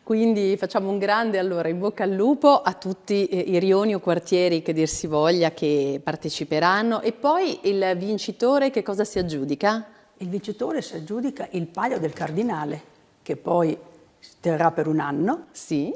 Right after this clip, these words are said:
Speaker 2: e l'anno dopo lo rimette in gioco.
Speaker 1: Bene, benissimo. Allora facciamo, allora, ringra-, i ringraziamenti a coloro che anche hanno lavorato dietro le quinte, perché comunque dietro un evento del genere c'è una preparazione non da poco.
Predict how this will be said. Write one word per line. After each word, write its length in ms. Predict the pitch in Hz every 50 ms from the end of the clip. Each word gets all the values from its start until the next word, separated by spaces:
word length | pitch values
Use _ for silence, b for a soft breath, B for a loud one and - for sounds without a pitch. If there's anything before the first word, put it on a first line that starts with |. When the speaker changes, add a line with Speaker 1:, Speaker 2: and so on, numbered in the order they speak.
| -
Speaker 2:
e 140 | - 185 185
l'anno 200 | 190 202 226 254
dopo 240 | 220 170 185 - -
lo 120 | 170 156
rimette 320 | 151 165 160 160 160 160 -
in 80 | 214 233
gioco. 380 | 208 175 - 147 - - - _ _ _ -
Speaker 1:
Bene, 440 | 170 160 143 120 120 135 139 165 - - -
benissimo. 760 | 208 214 208 190 151 - - - - - - 156 139 143 165 175 -
Allora 320 | - 202 214 196 156 151
facciamo, 340 | - - 175 - 226 208 196
allora, 160 | 175 156 147
ringra-, 320 | 135 147 147 147 151 151 - -
i 160 | 170 160 160
ringraziamenti 760 | 147 147 160 156 156 156 - - 156 160 175 185 190 180 -
a 60 | 160 143
coloro 320 | - 160 156 170 175 170
che 220 | 160 - 156 156 -
anche 300 | - 156 156 156 - 160
hanno 160 | 151 151 147
lavorato 420 | 143 143 147 147 147 147 - 156
dietro 260 | 147 147 147 147 143 143
le 120 | 143 143
quinte, 420 | - 170 165 156 147 143 139 143
perché 260 | 131 - 139 135 - 139
comunque 560 | - - 147 151 151 151 147 - 160 160 156 B B B B B B B B B
dietro 320 | - 160 180 175 - 175
un 80 | 170 165
evento 320 | 160 156 165 165 160 165 165
del 160 | 160 160 170
genere 360 | 160 156 151 156 160 160 165
c'è 160 | 160 - -
una 180 | 156 151 151 143
preparazione 640 | 143 151 143 - 143 139 143 - - - 160 151 147
non 160 | 143 143 135
da 100 | 135 135
poco. 540 | 135 - 139 120 117 117 - 131 120 -